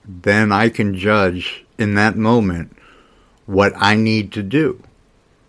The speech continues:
It's gotta be something that both of us can get out of understanding and not being hurt.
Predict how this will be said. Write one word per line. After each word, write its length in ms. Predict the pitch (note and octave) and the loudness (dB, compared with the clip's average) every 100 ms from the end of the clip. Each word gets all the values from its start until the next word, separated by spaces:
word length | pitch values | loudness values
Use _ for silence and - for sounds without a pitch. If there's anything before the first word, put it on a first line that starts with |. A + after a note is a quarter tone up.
| _ _ _ _ _ _ _ _ _ _ - | _ _ _ _ _ _ _ _ _ _ -2
It's 260 | G#2+ F2 | -2 0
gotta 380 | - A2 A#2 B2+ | 0 4 6 4
be 200 | B2 C3 | 2 -2
something 880 | - - C#3 C#3 - F2 E2+ F2 - - | -2 0 0 0 -4 -4 -4 -8 -12 -14
that 460 | G2 F#2+ F2 G2 G#2+ | -2 0 0 -2 2
both 300 | A#2+ B2 A2 | 2 4 0
of 140 | F2 | 0
us 500 | F2 D#2+ - - - _ _ _ _ _ _ _ _ - | 0 -2 -6 -16 -20 _ _ _ _ _ _ _ _ -20
can 260 | - A2 G2+ | -6 -4 0
get 220 | G#2+ G#2 | 2 2
out 340 | - A2 A2 G#2 | 2 4 6 4
of 280 | G2+ G2 - | 4 0 -2
understanding 1040 | A2 F#2+ F#2+ - A2 G#2+ G2+ G#2+ G#2 F#2+ - | -2 0 -2 -2 -2 0 0 0 -2 -4 -6
and 300 | G2 F2 G2 | -6 -4 0
not 320 | G2+ G2+ G2 | 0 0 -4
being 300 | F#2+ F#2 F2 | -4 -2 -4
hurt. 380 | - F#2+ E2 | -4 -2 -4